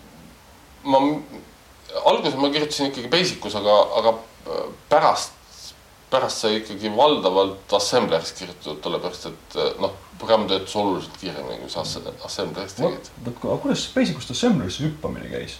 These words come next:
Speaker 2: No, sest see, sest Basicust ma saan aru, et seal see kesud on inglise keeles, eks ole, et sa korjad selle suhteliselt lihtsasti ülesse. Aga Assemblerist sa pead teadma ikkagi väga täpselt, mida sa teed ja miks need asjad nii töötavad.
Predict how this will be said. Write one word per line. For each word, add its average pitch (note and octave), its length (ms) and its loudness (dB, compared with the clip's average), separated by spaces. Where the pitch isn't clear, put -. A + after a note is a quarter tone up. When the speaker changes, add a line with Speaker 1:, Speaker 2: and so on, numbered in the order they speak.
Speaker 2:
No, A#2 140 -10
sest - 180 -14
see, - 260 -6
sest - 360 -8
Basicust F#3+ 520 0
ma B2+ 100 0
saan B2 120 0
aru, D#3+ 340 4
et F#2+ 100 -4
seal B2+ 180 -4
see B2 160 -2
kesud B2 260 -2
on C#3+ 80 -2
inglise C#3 240 -2
keeles, B2+ 320 2
eks - 160 -6
ole, G#2+ 160 2
et G2 160 -4
sa A#2 80 -8
korjad D3 260 2
selle A#2 200 -4
suhteliselt - 260 -4
lihtsasti - 320 -6
ülesse. A2 320 -2
Aga G#2 240 2
Assemblerist A#2 500 2
sa A2+ 80 -4
pead G2 160 -6
teadma G2+ 320 4
ikkagi G2+ 320 -6
väga A#2+ 240 0
täpselt, - 360 -2
mida F#2 140 -12
sa - 140 -14
teed - 240 -6
ja F#2 100 -6
miks G2 260 -4
need D2+ 100 -8
asjad E2 200 -8
nii D#2 100 -6
töötavad. - 400 -10